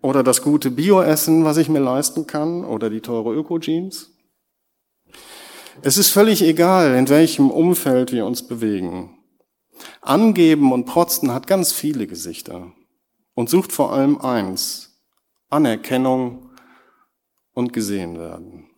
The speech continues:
Und damit kommen wir zum zweiten Punkt. Was kann uns jetzt noch helfen? Oder anders gefragt,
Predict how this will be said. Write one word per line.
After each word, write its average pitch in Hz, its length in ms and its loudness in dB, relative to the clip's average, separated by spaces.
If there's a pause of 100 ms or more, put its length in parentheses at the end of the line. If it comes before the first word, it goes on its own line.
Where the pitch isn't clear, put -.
(880)
Und 131 100 0
damit 202 380 2
kommen 185 380 0
wir 160 200 4
zum 156 180 2
zweiten 147 440 2
Punkt. 123 320 -4 (200)
Was - 440 -4
kann 170 280 0
uns 131 360 -2
jetzt 131 320 0
noch 123 200 0
helfen? 90 600 -10 (4000)
Oder 151 260 2
anders 196 300 2
gefragt, - 960 -4